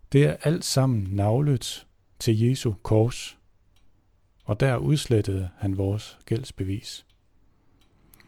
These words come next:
Alt det, som vi ellers kan anklages for af både Gud og mennesker, det har Jesus taget på sig, da han døde som vores stedfortræder på et kors. Derfor er der nu mulighed for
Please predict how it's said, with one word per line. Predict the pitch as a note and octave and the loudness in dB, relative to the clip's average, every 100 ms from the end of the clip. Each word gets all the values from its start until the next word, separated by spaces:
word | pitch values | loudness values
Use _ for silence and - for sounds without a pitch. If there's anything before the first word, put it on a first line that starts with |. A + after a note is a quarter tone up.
| _ _ - | _ _ 0
Alt | D3+ F#3 - | 2 4 4
det, | C#3+ | 4
som | B2+ A2+ A2+ | 4 2 2
vi | B2 | 2
ellers | B2+ A#2 F#2 | 2 2 0
kan | - A2 | -4 -6
anklages | A#2 C3 - A2 F#2+ F2+ | 0 0 0 0 0 -2
for | - G#2 A2 - _ _ - | 0 2 2 -2 _ _ -4
af | G2 | -2
både | A2+ A2+ A#2 | 4 4 4
Gud | B2+ B2+ C3+ | 2 2 0
og | A2+ | -2
mennesker, | F#2+ G2 A2+ - F2 - _ _ _ _ _ _ _ _ - | 0 0 -4 -4 -8 -8 _ _ _ _ _ _ _ _ 4
det | C#3 | 4
har | B2+ A2 | 6 6
Jesus | G#2 A2 A#2+ G#2+ - - | 6 4 2 -2 -2 -4
taget | G#2 F#2+ | -2 0
på | - A#2 | 0 0
sig, | G2 F2 - _ _ _ _ _ _ - | 0 -6 -8 _ _ _ _ _ _ -4
da | F#2+ | 0
han | G2 G#2+ | 2 4
døde | A#2+ C#3 C#3+ | 6 6 0
som | - G#2+ G2+ | 0 0 4
vores | G#2+ A#2 | 4 2
stedfortræder | - B2 - - G2+ F#2 F2+ - - | 0 0 -2 -6 -4 -2 -2 -6 -6
på | A2+ | -4
et | G2 | -2
kors. | - G2 G#2+ - - _ _ _ _ _ _ _ - _ _ _ _ _ C#3 | -2 -2 -2 -8 -20 _ _ _ _ _ _ _ -20 _ _ _ _ _ 2
Derfor | C3+ - A2+ | 4 6 6
er | |
der | G#2+ | 6
nu | A2 | 6
mulighed | B2+ C3 C#3 G#2+ G#2+ - | 6 6 6 6 2 0
for | - G2+ G#2 | 0 0 0